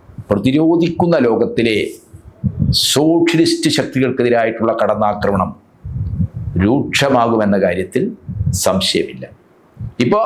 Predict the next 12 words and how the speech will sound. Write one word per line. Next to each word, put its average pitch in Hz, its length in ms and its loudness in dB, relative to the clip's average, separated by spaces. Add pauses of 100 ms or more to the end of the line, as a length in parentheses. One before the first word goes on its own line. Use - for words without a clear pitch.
അമേരിക്കയുടെ 190 600 2 (680)
മൂക്കിന് 175 600 2 (120)
കീഴെയുള്ള 175 560 4 (420)
കരീബിയൻ 175 580 2 (280)
സമുദ്രത്തിലെ 147 800 0 (220)
ചെറിയൊരു 185 480 2 (160)
ദ്വീപ് 185 280 2
രാഷ്ട്രമാണ് 113 640 0 (800)
സോഷ്യലിസ്റ്റ് 117 640 0
ക്യൂബ 104 220 4 (460)
എന്ന് 85 160 2
പറയുന്നത്. 71 420 -4